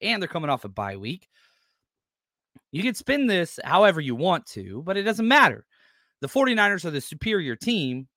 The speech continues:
and they're the ones that have to take care of business. Now,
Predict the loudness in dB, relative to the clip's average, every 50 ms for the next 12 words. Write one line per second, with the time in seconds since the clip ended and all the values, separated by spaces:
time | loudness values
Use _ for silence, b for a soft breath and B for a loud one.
0 | _ _ -12 -6 -2 0 0 2 0 0 -2 -4 -4 -4 -4 -4 -4 -4 -6 -8
1 | -10 -6 -2 -2 -2 -2 -2 -6 -12 -8 -6 -6 -6 -6 -6 -6 -6 -4 -6 -6
2 | -2 2 4 4 4 4 0 -12 -16 -8 0 2 4 4 4